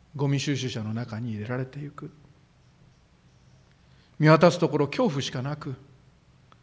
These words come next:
人々は文化を追い求めることができず、美しいものが世界から贅沢だとされ消えてゆく。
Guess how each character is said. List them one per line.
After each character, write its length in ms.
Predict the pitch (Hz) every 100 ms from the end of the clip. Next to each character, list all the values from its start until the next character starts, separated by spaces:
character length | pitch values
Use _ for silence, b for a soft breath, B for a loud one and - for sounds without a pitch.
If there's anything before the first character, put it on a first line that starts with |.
| b b b b _ _
人 200 | - 190
々 160 | 175 160
は 60 |
文 240 | 135 180 185
化 140 | 151
を 80 | 135
追 100 | 151
い 20 |
求 220 | 165 165
め 120 | 170 170
る 80 |
こ 120 | 151 135
と 100 | 151
が 120 | 120
で 120 | 117
き 140 | 117
ず、 180 | 139 139 135 - _ _ - _ - - _ _ _ - - _ - b b b -
美 300 | 139 - 151
し 140 | -
い 40 | 147
も 120 | 131
の 100 | 131
が 140 | 113
世 160 | - 147
界 180 | 127 113
か 140 | 110
ら 240 | 113 110 110 - - - - - _ - - _ - - - -
贅 240 | - 151 143
沢 260 | 156 151
だ 120 | 135 107
と 140 | 110
さ 160 | - 104
れ 260 | 113 117 - - - -
消 200 | - 113
え 40 | 110
て 120 | 113
ゆ 100 | 107
く。 160 | -